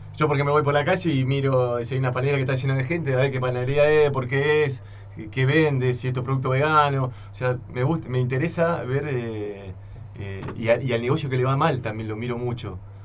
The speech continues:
O sea, ¿por qué cerró este? ¿Dónde, qué, cuál fue el error? ¿Qué se equivocó? Eh, porque a veces no es nada más de rally, a veces es de funcionamiento, de, de que la gente no le dedica tiempo, eh, otra vez es por marketing, hay mon-, a veces, este, hay, hay muchas cosas que, eh,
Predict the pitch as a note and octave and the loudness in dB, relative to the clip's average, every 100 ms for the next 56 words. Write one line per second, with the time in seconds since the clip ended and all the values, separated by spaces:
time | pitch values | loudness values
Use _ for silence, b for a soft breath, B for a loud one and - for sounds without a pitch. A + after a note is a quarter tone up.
0 | B - G#2+ G2+ G#2 C3+ C3 A#2 B2+ C3+ | B -12 -10 -8 -6 -4 -4 -4 -2 -2
1 | B2+ A2+ A#2 B2+ - - - A#2 - C3 | -4 -8 -8 -10 -10 -14 -12 -12 -8 -4
2 | B2+ B2+ B2 A2 B2+ C#3 B2+ B2+ - - | -4 -4 -6 -4 -2 -2 -2 -6 -10 -8
3 | G#2+ G#2+ - C3+ C3 B2+ B B B B | -8 -6 -2 -2 -2 -4 B B B B
4 | - G2+ G2+ G2 G2 A2 C3+ F#3+ D#3 F3+ | -8 -8 -6 -6 -6 -2 0 0 0 4
5 | G3 C3+ A#2+ A#2+ B2 B2 C3 C3 A#2+ C#3+ | 4 4 2 2 2 4 4 6 4 4
6 | D#3 C#3 C3+ A#2+ A2 G2+ G#2+ G#2 A2 A2+ | 0 -2 -2 -4 -6 -8 -10 -8 -6 -4
7 | C3 D3+ C#3+ C3 A2+ A2 G#2 B B - | -2 -2 0 -2 -4 -4 -8 B B -10
8 | G#2+ A2 G#2+ - B2 A#2 A2+ A2 A#2+ A2+ | -8 -6 -6 -2 -2 -2 -4 -4 -4 -4
9 | A2 C3 C#3 C3+ A2+ A2+ A2+ G#2 B B | -4 -2 0 0 -2 -4 -6 -6 B B
10 | B - G2+ G2+ G2+ A2 A2 B2+ C3 B2 | B -12 -12 -8 -6 -4 -2 -2 -2 -6
11 | G#2+ C3 D3 C3 A2+ G#2 A2 A2 A2 A#2+ | -4 0 2 2 0 -6 -8 -8 -6 -2
12 | C3 C3+ C3 B B B B - B2+ D#3+ | -2 -2 -6 B B B B -4 -2 0
13 | B2+ A2+ G#2+ - A2 A#2+ C3+ A2 B2+ C3 | -2 -4 -8 -6 0 0 2 2 2 0
14 | B2 - B2+ D#3 C3+ B2+ E3 F3+ - A#2+ | -2 -8 -6 -2 -2 0 0 0 -4 -6
15 | A2 G#2+ G#2 G2 | -6 -6 -6 -8